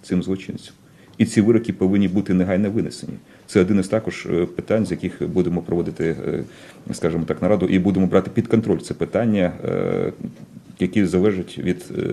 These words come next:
наших правоохоронців, від, е, в тому числі і судової влади, про яку я вже говорив, про ті проблеми судової влади, про яку я говорив, про які я говорив. І я хочу вам сказати, що,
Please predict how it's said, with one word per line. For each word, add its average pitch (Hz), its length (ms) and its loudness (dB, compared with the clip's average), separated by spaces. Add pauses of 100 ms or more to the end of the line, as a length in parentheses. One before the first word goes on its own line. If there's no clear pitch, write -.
наших 90 300 0
правоохоронців, 90 680 -2
від, 90 140 -2 (100)
е, 82 40 -4
в - 300 -4
тому 92 180 2
числі 90 200 -4
і - 20 0
судової 110 280 -2
влади, 76 260 -6
про - 100 -6
яку - 200 -4
я - 60 0
вже 82 180 -6
говорив, 85 300 -4 (280)
про 82 100 -6
ті 90 120 -4
проблеми 92 340 0
судової - 300 -6
влади, - 240 -6
про 67 100 -6
яку - 200 -8
я - 60 -4
говорив, - 400 -10
про 71 120 -6
які - 140 -8
я - 80 -4
говорив. - 240 -6 (580)
І 98 80 2 (220)
я 107 140 8
хочу 113 260 0
вам 107 100 4
сказати, 123 420 0
що, 90 320 0